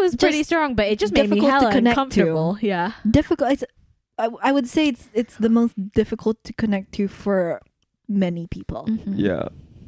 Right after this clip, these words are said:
Speaker 2: Um,
Speaker 1: I was just kinda
Speaker 2: but
Speaker 1: cringing the whole time, like, "Oh my God."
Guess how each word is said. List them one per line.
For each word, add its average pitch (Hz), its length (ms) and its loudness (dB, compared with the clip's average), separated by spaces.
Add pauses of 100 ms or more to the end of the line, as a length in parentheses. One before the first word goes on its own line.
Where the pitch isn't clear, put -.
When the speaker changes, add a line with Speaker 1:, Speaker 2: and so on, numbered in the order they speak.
(480)
Speaker 2:
Um, 202 480 0
Speaker 1:
I 208 60 -6
was 302 80 -2
just 370 100 -6
kinda 381 140 0
Speaker 2:
but 370 100 4
Speaker 1:
cringing 202 420 -4
the 170 60 -4
whole 170 140 -4
time, 165 220 -6
like, 170 160 -4
"Oh 247 40 -4
my 294 120 -4
God." 427 580 -2